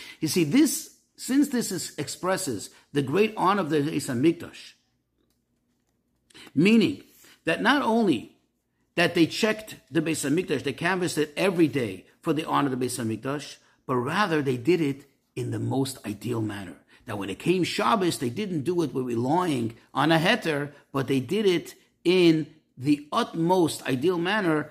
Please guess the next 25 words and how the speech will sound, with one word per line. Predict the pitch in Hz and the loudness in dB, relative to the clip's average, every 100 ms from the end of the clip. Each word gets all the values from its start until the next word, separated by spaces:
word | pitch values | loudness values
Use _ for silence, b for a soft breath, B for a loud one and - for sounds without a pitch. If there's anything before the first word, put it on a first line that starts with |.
| - | -10
of | 143 123 | -8 -6
lighting | 117 156 147 | -6 -2 -2
the | 120 | -2
candles | 117 135 120 113 | -8 -8 -8 -8
before | 117 113 113 107 | -8 -8 -8 -6
Shabbos, | 110 98 - - - _ - | -8 -10 -12 -14 -14 _ -4
in | 135 | 2
the | 143 | 4
most | 143 139 - - | 4 2 -2 -2
honorable | - 254 202 151 117 113 | 2 4 4 2 0 -4
manner | 113 107 104 | -4 -6 -10
possible. | 117 101 - 104 - _ b b 127 | -10 -8 -10 -12 -16 _ b b -4
And | 120 | 0
this | 156 202 143 | 2 0 -2
explains | - 160 165 143 | -6 -2 0 0
why | 123 | -4
the | 113 | -8
Rambam | 117 143 135 107 | -8 -6 -6 -6
put | 139 | -4
it | 131 | 0
in | 156 | 0
as | 123 104 | -2 -6
a | 110 | -8
separate | - 185 175 139 | -6 -6 -4 -2
halacha | 151 147 185 139 151 143 | 0 2 0 2 0 0